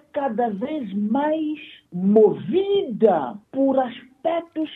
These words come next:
que têm que ver com a qualidade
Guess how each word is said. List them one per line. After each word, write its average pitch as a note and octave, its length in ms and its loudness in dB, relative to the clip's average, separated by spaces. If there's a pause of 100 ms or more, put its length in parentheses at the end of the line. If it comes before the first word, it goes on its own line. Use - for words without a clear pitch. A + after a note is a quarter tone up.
(220)
que D4 120 -8
têm D4+ 260 -4
que C#4 140 -8
ver C4 480 4
com B3 180 4
a A#3+ 60 -4
qualidade A3 1200 -6